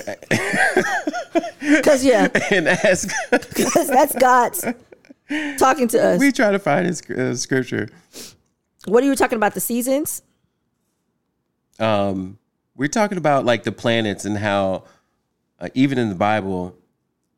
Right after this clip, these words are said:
Speaker 1: it says, yeah, you read over it. You read over chapter, verse fourteen. It says, "Let them be, let there be lights." God said, "Let there be lights in the vault of the sky to separate the day from the night."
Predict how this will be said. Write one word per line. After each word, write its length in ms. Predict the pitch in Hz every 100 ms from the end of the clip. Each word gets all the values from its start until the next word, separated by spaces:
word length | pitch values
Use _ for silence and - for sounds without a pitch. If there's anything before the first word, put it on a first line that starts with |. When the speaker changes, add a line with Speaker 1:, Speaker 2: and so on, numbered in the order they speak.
| -
Speaker 1:
it 140 | 95
says, 680 | - 110 95 90 87 82 - -
yeah, 340 | 262 269 90 92 - _
you 140 | 127
read 240 | 165 175 175
over 280 | 190 120 90
it. 200 | - _
You 100 | 113
read 200 | 120 147
over 180 | 147 135
chapter, 340 | 135 139 131 101
verse 260 | 117 135
fourteen. 440 | - 135 131 156 131
It 60 |
says, 240 | - 98 90
"Let 220 | 107 117
them 180 | 135 127
be, 200 | 113 117 - -
let 220 | 113 123
there 100 | 135
be 160 | 120 135
lights." 580 | 95 95 143 - - - _ -
God 180 | 85
said, 220 | 104 98 90
"Let 140 | 92
there 100 | 107
be 160 | 104 127
lights 400 | 101 82 98 -
in 180 | 95
the 60 | 98
vault 360 | 82 90 95 -
of 120 | 107
the 80 | 135
sky 440 | - 87 85 104 - _ _ _ _ _
to 100 | 90
separate 480 | - 87 - 87 82
the 60 |
day 200 | 80 92
from 220 | - 104
the 80 | 107
night." 320 | 120 175 -